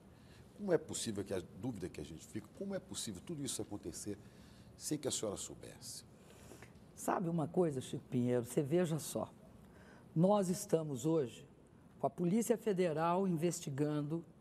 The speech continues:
Speaker 2: nós temos uma investigação do Ministério Público,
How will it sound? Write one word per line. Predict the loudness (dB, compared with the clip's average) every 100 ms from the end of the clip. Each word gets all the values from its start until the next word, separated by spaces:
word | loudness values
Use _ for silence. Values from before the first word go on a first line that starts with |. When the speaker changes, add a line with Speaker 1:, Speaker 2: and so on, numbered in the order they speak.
| -20 -20 -20 -6 0
Speaker 2:
nós | 2 2 0
temos | 0 0 0 -2
uma | -2
investigação | 0 -2 -2 -4 -4 -4 -4 -2
do |
Ministério | 0 0 -2 -2 -2 0 -4
Público, | -4 -6 -4 -8